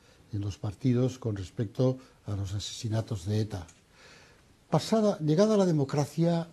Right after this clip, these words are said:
de alguna manera, eh, hubo un distanciamiento mayor, ¿eh? por parte.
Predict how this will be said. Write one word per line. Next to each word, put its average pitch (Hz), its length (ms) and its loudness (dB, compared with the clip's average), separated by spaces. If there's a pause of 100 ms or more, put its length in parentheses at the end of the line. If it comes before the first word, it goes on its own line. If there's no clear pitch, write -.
de 113 320 -2
alguna 143 300 0
manera, 135 500 2
eh, - 400 -18
hubo 143 760 6 (340)
un 151 240 2
distanciamiento 120 1300 6 (220)
mayor, 107 680 6
¿eh? 117 260 -2
por 101 200 -6
parte. 98 580 -6